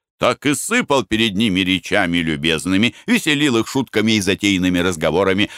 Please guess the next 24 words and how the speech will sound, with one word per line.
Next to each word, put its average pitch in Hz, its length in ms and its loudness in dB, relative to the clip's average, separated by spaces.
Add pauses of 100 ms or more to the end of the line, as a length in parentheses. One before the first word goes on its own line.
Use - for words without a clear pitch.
(160)
а 117 100 0
теперь 123 480 0
же 104 160 0
слова 139 460 0
промолвить 117 640 -2
не 92 140 -2
может. 85 480 -4 (540)
Какая-то 123 680 0
застенчивость 95 1040 -2 (200)
крепко 123 600 0
связала 90 580 0
язык. 78 580 -4 (920)
Не 156 160 4
укрылось 170 720 0
это 127 500 -2
от - 340 -4
капитана. 73 1160 0 (520)
Подошёл 120 680 0
он 95 200 0
к 85 60 -6
запевале, 78 1040 -2 (400)
шепнул 139 500 2
ему 127 300 2
что-то 120 600 -2